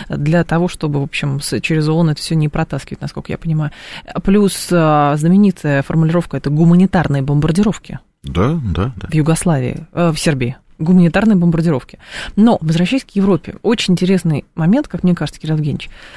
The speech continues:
Speaker 1: а, состоит в следующем. Не, не проявляем ли мы таким образом некую слабость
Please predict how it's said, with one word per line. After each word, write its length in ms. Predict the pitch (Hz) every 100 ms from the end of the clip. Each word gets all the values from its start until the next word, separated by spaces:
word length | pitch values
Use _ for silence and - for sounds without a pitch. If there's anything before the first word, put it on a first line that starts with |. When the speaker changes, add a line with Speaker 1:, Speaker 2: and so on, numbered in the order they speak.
| - _
Speaker 1:
а, 720 | 160 160 156 151 143 - - -
состоит 400 | - 170 214 -
в 40 |
следующем. 640 | - 180 131 - - - -
Не, 160 | 180 175 _ -
не 360 | 196 208 220
проявляем 480 | 208 196 196 277 311
ли 120 | 226
мы 260 | 220 220 143
таким 300 | 151 156 202
образом 280 | 185 170 170
некую 220 | 196 208
слабость 580 | - 190 156 170 -